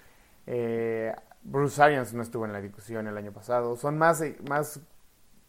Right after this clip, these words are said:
ese premio es más para los coaches como coach que hace que un equipo tenga un comeback a de, de lo sucedido el año anterior a este. Eso es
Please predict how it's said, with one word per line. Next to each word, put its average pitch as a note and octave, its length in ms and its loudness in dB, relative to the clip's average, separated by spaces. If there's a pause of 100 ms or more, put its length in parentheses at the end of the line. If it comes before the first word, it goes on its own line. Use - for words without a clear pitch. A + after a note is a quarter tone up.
(160)
ese C#3+ 240 -2
premio D3+ 280 2
es D3 60 -2
más C#3+ 140 0
para C#3 220 6
los A#2 180 -2
coaches C#3 460 -2
como B2 340 -4 (600)
coach G#3 360 8
que - 180 4
hace G3+ 460 4 (160)
que D3 100 2
un D#3+ 160 2
equipo D#3+ 400 -2
tenga D#3 240 -2
un D3+ 120 -2
comeback C3+ 580 4
a A#2 100 -4
de, A#2 160 -4
de A2+ 300 -6
lo A2 80 -4
sucedido B2 320 -2
el C3+ 80 0
año C3+ 120 0
anterior B2 300 -2
a B2 120 2
este. - 220 -12 (400)
Eso C3 260 -6
es - 240 -10